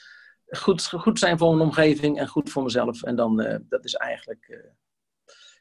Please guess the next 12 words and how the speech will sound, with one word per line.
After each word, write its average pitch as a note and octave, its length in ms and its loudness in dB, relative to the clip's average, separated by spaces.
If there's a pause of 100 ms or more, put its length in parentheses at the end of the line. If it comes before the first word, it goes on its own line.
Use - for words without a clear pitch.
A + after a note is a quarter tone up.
nou, D#3 460 6
en C#3+ 80 -2
de C#3 60 -2
ambitie C#3+ 460 -4
is - 440 -8
om B2+ 240 -6
jonge C3 240 -2
mensen, B2 600 -2
jonge A#2+ 240 -2
tandartsen A#2 760 -2
een, A2 280 -2
eh, A2 60 -10